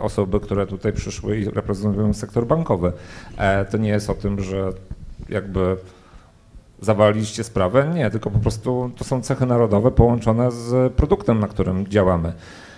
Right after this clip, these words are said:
I to jest jakby jeden aspekt. Drugi aspekt to jest taki, że my tu rozmawiamy o buy now, pay later w e-commerce. A co to jest e-commerce w Polsce? Może pandemia pokazała, że to jest mainstream przez chwilę, ale my z punktu widzenia organizacji płatniczej dziewięćdziesiąt pięć procent transakcji widzimy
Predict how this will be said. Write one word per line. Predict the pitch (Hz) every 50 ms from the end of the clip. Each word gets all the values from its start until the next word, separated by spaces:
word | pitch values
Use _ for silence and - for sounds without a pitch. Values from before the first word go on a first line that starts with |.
| - - -
I |
to | - -
jest | 131 131 -
jakby | 139 135 127 147
jeden | 143 120 101 101 95
aspekt. | 90 82 85 82 - - 90 85 92
Drugi | 98 123 143 143 151
aspekt | 156 156 - 156 -
to | -
jest | 139 131 135 -
taki, | - 95 - - 131
że | 120 117 127 131 127 127
my | 127 131 135
tu | 131 143 139
rozmawiamy | 131 135 113 123 131 123 131 127 127 127 123
o | 120 117 117 120
buy | 113 110 107 104 117 123 120
now, | 120 120 117 110
pay | 113 117 113
later | 110 110 101 104 - - 127 135 147 143 - - - - - -
w | - -
e-commerce. | 107 - 131 139 170 165 113 101 - - 82 82 85 87 - - - - - - - _ -
A | -
co | - - 107
to | - 110
jest | 101 87 92
e-commerce | 98 - - 95 87 87 87 -
w | -
Polsce? | - 87 80 80 - - - 78 80 87 - - - -
Może | - 104 120 120 117 120
pandemia | 113 120 113 107 104 120 120 113 107
pokazała, | 107 104 - - 107 95 104 98 101
że | 95 101 95
to | - 98
jest | 95 90 143
mainstream | 156 165 147 113 104 - 87 90 90
przez | 87 - 110 -
chwilę, | - - - 95 85 87 95 123 123 - - - - - - -
ale | 123 110
my | 107 117 113 110 107 120 127 - - - -
z | - -
punktu | - 127 117 107 120 120
widzenia | 113 107 113 113 113 110 110 110 -
organizacji | - 120 107 113 110 104 110 107 110 107
płatniczej | 107 117 117 117 - 104 98 - 123 127
dziewięćdziesiąt | 117 120 127 123 - 131 123 -
pięć | 127 123 -
procent | - 123 123 - 131 123 117
transakcji | 127 123 120 117 117 113 - 131 127
widzimy | 120 120 113 120 131 131 131 147 160